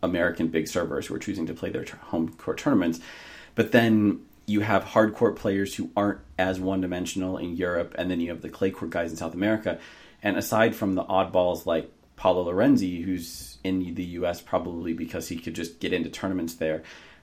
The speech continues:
uh, like, there, there aren't a lot of exceptions. Like, the, it, it, it's, it's almost like these guys all got together and they, they decided who fit in which group, and then they, you know, dis-, they dispersed onto various continents.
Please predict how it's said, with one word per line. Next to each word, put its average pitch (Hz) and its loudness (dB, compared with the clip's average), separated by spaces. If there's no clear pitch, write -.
uh, 87 -2
like, 113 -8
there, 120 0
there 120 4
aren't 143 8
a - 4
lot 110 6
of 95 0
exceptions. - 0
Like, 95 -10
the, 85 -4
it, - -10
it, 107 -2
it's, - -4
it's 104 -4
almost 113 6
like 104 2
these 95 -4
guys 95 0
all 95 6
got 92 0
together 87 -2
and 92 -2
they, 82 0
they 98 0
decided 87 -2
who 90 -4
fit - -4
in 85 -2
which 85 -6
group, 85 -6
and 90 -4
then 87 -4
they, 85 -4
you 87 -8
know, 85 -8
dis-, - -12
they 90 -4
dispersed - -4
onto 85 -4
various 85 -2
continents. - -6